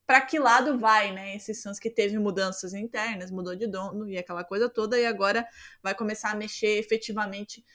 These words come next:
no time. Vamos ver o que aguarda aí o pobre do nosso <laughs> amigo Lucas Nepomuceno no próximo ano. Como ele cobrou, e-, ele é, ele é cara de pau, né, Agatha? Ele cobra, "Ai,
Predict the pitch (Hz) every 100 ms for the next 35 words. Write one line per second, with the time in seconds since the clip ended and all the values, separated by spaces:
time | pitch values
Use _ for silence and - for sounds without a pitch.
0 | _ - 233 247 - 226 240 220 220 214
1 | 202 208 233 269 311 254 254 277 233 214
2 | 220 220 - 214 226 220 220 202 190 196
3 | 208 226 269 - 302 247 220 208 208 240
4 | 208 202 - 269 302 - 233 233 247 -
5 | - - _ 349 311 294 294 302 302 254
6 | 262 302 - _ _ - 466 359 330 330
7 | 330 277 285 254 - 247 254 247 - 247
8 | - 285 494 539 247 202 175 175 175 190
9 | - 185 170 - 208 196 208 202 196 247
10 | 269 233 208 202